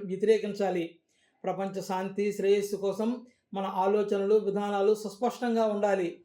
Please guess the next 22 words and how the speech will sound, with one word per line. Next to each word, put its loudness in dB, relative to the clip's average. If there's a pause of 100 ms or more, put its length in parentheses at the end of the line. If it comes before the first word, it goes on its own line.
(380)
ఏదైనా 2
ఒక -2
దేశం -2
ఉగ్రవాదానికి 0
మద్దతిస్తే -2 (240)
అందుకు 0
ఆ 2
దేశం 2
తగిన 0
మూల్యం 2
చెల్లించుకోక 0
తప్పదు 2
అని 2
మోడీ 2
పేర్కొన్నారు. 0 (560)
గ్లోబల్ 2
సౌత్ 2
దేశాలు 4
అనిశ్చితి, -2
సంఘర్షణలతో 0
ఎక్కువగా 2
బాధపడుతున్నాయని -2